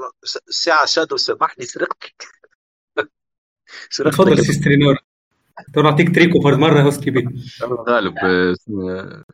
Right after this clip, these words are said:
Speaker 1: صنعة قديمة هذا غالب. لا، لا.
Speaker 2: بريك.
Speaker 1: مي جست نحب، نحب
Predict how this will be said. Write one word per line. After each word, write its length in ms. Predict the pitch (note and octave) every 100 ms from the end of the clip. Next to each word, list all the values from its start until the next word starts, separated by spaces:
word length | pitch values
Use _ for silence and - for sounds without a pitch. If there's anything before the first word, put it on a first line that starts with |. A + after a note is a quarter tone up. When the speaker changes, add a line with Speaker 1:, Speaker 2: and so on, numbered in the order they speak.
| _
Speaker 1:
صنعة 380 | - A#2+ G2 F#2
قديمة 400 | - G2 E2 E2+
هذا 180 | E2 D#2+
غالب. 180 | E2 D#2+ -
لا، 60 | F2
لا. 280 | E2+ E2+ -
Speaker 2:
بريك. 260 | C3 A#2+ -
Speaker 1:
مي 140 | A2 -
جست 280 | F3 F#3+ _
نحب، 380 | C4 - D#3 B2
نحب 460 | B2+ B2 B2 D#3